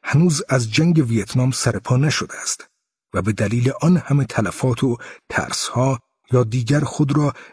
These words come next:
درگیر جنگی جدید نخواهد کرد یا به همان شیوه پیشین اقدام خواهد کرد، یعنی تلاش برای مبارزه هوایی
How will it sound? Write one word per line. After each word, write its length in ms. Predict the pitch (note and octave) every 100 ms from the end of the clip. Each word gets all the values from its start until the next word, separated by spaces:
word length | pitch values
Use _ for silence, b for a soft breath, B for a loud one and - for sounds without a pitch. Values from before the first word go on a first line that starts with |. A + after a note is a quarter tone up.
| B
درگیر 500 | C3 A#2+ A2+ C#3 D3
جنگی 400 | B2 A2+ C3 C3+
جدید 460 | A#2+ C3 C#3 C3 A#2
نخواهد 480 | C3+ D#3 F3+ C#3+ -
کرد 460 | A2 E2+ D#2+ G#2 _ _ _ - C3+
یا 100 | F3+
به 140 | C#3+
همان 320 | - F#3+ G3+
شیوه 460 | - - A2+ B2+ C#3
پیشین 520 | - C3+ B2 F3 C#3+ -
اقدام 320 | - A#2 F#2+
خواهد 360 | - F2 -
کرد، 360 | - - - - _ _ _ _ _ _ -
یعنی 460 | G#2+ F#2+ B2 C3+ b b b
تلاش 400 | - A#2+ E3+ - C3
برای 360 | C3 C3 C3
مبارزه 680 | C3 A#2+ B2+ B2 A#2 E3 D#3+
هوایی 560 | - A#2+ A2 G#2+ F#2+